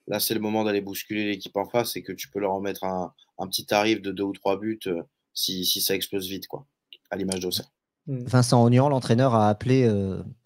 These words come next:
Speaker 3: le public à venir, euh, au Stade des Alpes pour encar-, encourager son équipe après le match face à Caen. Et d'ailleurs, il y a une grosse campagne d'affichage dans Grenoble
Speaker 2: Mm.
Speaker 3: pour inciter les gens à venir au stade.
Speaker 2: Parce
Speaker 3: C'est
Speaker 2: qu'ils
Speaker 3: samedi.
Speaker 2: sentent qu'il y a
Speaker 1: Tu
Speaker 2: un
Speaker 1: vois,
Speaker 2: truc
Speaker 1: si
Speaker 2: à
Speaker 1: on, si
Speaker 2: faire.
Speaker 1: on, si
Speaker 2: Il y a
Speaker 1: on
Speaker 2: un
Speaker 1: avait un
Speaker 2: truc à
Speaker 1: peu
Speaker 2: faire.
Speaker 1: d'hon-,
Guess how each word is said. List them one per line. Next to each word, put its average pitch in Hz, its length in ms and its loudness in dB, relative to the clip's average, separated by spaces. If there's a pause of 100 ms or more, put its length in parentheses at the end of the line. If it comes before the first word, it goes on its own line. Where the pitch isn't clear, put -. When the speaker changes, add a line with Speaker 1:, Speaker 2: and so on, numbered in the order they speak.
(320)
Speaker 3:
le 98 160 -4
public 110 380 -2
à 107 60 8
venir, 104 400 2
euh, 90 200 -2 (340)
au 107 80 -18
Stade 104 260 2
des 104 220 2
Alpes 127 240 6 (100)
pour 113 140 -2
encar-, 104 400 0
encourager 120 460 2
son 107 180 0
équipe 101 300 -4 (100)
après 101 260 -4
le 98 120 0
match 104 220 0
face - 180 -4
à 95 120 -2
Caen. 120 200 -2 (420)
Et 98 80 -8
d'ailleurs, 104 240 4
il 101 60 2
y - 20 2
a - 40 0
une 92 80 -2
grosse 113 260 0
campagne 107 280 2
d'affichage 101 520 0
dans 95 100 -4
Grenoble 98 480 -2
Speaker 2:
Mm. 80 80 -6
Speaker 3:
pour 90 140 -6
inciter - 340 -6
les 98 100 0
gens 101 220 0
à 92 60 0
venir 92 260 -4
au 90 60 -4
stade. 95 340 -6 (460)
Speaker 2:
Parce - 100 -18
Speaker 3:
C'est - 60 -8
Speaker 2:
qu'ils 135 100 -4
Speaker 3:
samedi. 165 200 2
Speaker 2:
sentent - 0 -
qu'il - 80 2
y 151 40 8
a 143 40 8
Speaker 1:
Tu - 20 8
Speaker 2:
un - 20 6
Speaker 1:
vois, 131 100 10
Speaker 2:
truc 143 100 8
Speaker 1:
si 139 60 6
Speaker 2:
à 131 60 8
Speaker 1:
on, - 40 -2
si - 80 -4
Speaker 2:
faire. 123 200 4
Speaker 1:
on, 80 60 -10 (500)
si - 100 -4
Speaker 2:
Il - 100 6
y - 20 8
a 127 40 10
Speaker 1:
on 131 40 10
Speaker 2:
un - 40 -
Speaker 1:
avait 131 100 12
un 131 100 10
Speaker 2:
truc 127 60 2
à - 100 4
Speaker 1:
peu 127 40 4
Speaker 2:
faire. 135 140 12
Speaker 1:
d'hon-, 90 120 2